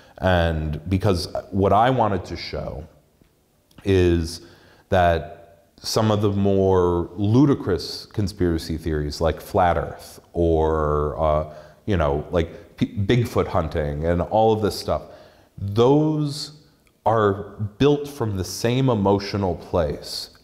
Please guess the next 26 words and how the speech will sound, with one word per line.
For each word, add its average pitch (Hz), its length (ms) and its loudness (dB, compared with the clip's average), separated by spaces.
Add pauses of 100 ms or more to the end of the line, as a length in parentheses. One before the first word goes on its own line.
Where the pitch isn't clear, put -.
as 90 200 2
the 98 80 2
more 98 220 2
political 107 580 0
conspiracy 82 720 -4
theories. - 640 -16 (440)
And 95 180 0
by 95 160 4
showing 147 500 2
them 98 160 2
in 87 120 -2
a 85 40 -4
spectrum 82 600 -4
together, 76 580 -6 (500)
it 95 140 -2
kind 107 200 0
of 98 120 0
shows 113 460 0
that 90 140 0
it's 87 160 -6
just - 280 -8
like, 85 160 -2 (240)
no, 120 200 2
no, - 20 0
no, 104 220 2
humans, 156 840 0